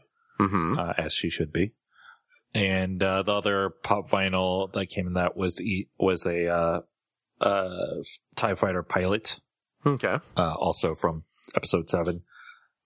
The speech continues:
Speaker 2: Uh, I got a T-shirt with, uh, Snow Trooper, First Order Snow Trooper on it.
Speaker 1: Okay.
Speaker 2: Uh,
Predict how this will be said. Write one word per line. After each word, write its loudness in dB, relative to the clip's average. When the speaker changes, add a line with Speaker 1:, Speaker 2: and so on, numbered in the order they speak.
Speaker 2:
Uh, 0
I -4
got 0
a -6
T-shirt -2
with, 0
uh, 2
Snow 0
Trooper, 0
First -2
Order 0
Snow -2
Trooper 0
on -2
it. -2
Speaker 1:
Okay. 0
Speaker 2:
Uh, 0